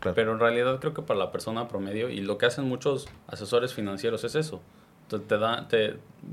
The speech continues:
Speaker 2: perfilan tu, este, tu nivel de riesgo y luego meten tu dinero a un E T F, ¿no? Este, BlackRock
Speaker 1: Claro.
Speaker 2: tiene unos E T Fs que ya son portafolios modelo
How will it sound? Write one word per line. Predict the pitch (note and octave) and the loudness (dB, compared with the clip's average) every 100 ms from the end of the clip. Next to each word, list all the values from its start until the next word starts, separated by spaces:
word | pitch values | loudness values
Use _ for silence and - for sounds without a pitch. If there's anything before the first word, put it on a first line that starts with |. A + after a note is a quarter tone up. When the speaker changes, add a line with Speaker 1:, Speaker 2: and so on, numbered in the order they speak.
| - - - | -16 -14 -4
Speaker 2:
perfilan | A2+ C3 C#3 D3+ | -2 0 -2 -2
tu, | C#3+ A2 G#2 | -2 -2 -2
este, | G2 F#2+ - - G2+ F#2+ F#2 | -2 -4 -12 -6 -4 -2 -4
tu | F2 | -4
nivel | G#2 G#2 B2 | -4 0 0
de | |
riesgo | C3 B2 A#2+ D#3 - - - - - - - - | 2 0 -2 -8 -10 -20 -20 -20 -20 -20 -20 -4
y | A#2 | 4
luego | A#2 B2 | 6 6
meten | B2+ B2+ B2+ | 4 2 0
tu | A2 | 0
dinero | G2 G#2+ | 2 2
a | |
un | A2 A2+ | 2 2
E | |
T | A2 G#2+ | 2 0
F, | G#2 G#2+ - - - | 0 -4 -6 -16 -8
¿no? | G#2+ C3+ | -4 -2
Este, | F#2+ F2 - | 0 -2 -4
BlackRock | F2+ F#2+ F#2+ A2+ | -2 0 0 0
Speaker 1:
Claro. | G2 | 0
Speaker 2:
tiene | G#2 G#2 | 0 0
unos | G#2 G#2 G2+ | 0 -2 -2
E | G#2 | -2
T | G2 G2 | -2 -2
Fs | G2 | -4
que | - F#2 | -8 -2
ya | F#2+ | -2
son | - G2+ G2+ | -2 -4 -4
portafolios | G2+ G2 - G#2+ G#2 G#2 | -4 -6 -2 -2 0 -2
modelo | G2 F#2+ B2+ | -2 -2 -4